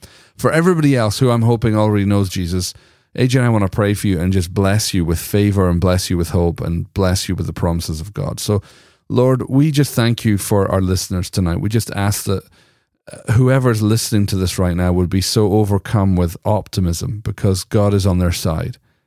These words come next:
that no matter what they're facing today, no matter what they're facing tomorrow, Lord, your promise is that your goodness and your love is following them.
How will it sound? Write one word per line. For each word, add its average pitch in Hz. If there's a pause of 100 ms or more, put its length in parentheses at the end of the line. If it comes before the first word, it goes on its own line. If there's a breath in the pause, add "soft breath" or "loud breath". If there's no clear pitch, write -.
(320)
that 101
no 107
matter 113
what 123
they're 117
facing 107
today, 95
no 95
matter 104
what 101
they're 98
facing 101
tomorrow, 90
Lord, 101
your 117
promise 107
is 87 (460 soft breath)
that 101
your 95
goodness 107
and 107
your 92
love 95
is 92
following 87
them. 95